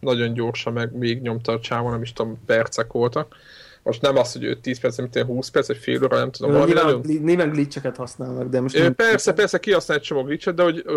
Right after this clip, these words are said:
Speaker 1: hogyha azt megnézed azt a videót, akkor látod a grafikáján azért, hogy, hogy tehát szebb emlékeid vannak, mint maga az a
Speaker 2: Hát,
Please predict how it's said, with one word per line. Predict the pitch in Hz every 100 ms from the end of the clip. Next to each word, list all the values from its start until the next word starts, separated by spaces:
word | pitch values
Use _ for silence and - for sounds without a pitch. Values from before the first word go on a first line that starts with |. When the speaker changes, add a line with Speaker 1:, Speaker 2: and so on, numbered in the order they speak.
| 143
Speaker 1:
hogyha | 156 - 147
azt | 139 170
megnézed | 196 180 147 131
azt | 127 123
a |
videót, | 120 117 156 190 185
akkor | 147 - 151
látod | 160 131 131
a | 120
grafikáján | 123 135 127 - 127 131
azért, | 127 139 131
hogy, | - 135
hogy | 131 _ - - _ - -
tehát | 147 135
szebb | - 180 156
emlékeid | 143 139 135 131 127
vannak, | 131 135 127
mint | 131 123
maga | 131 127
az | 120
a |
Speaker 2:
Hát, | 120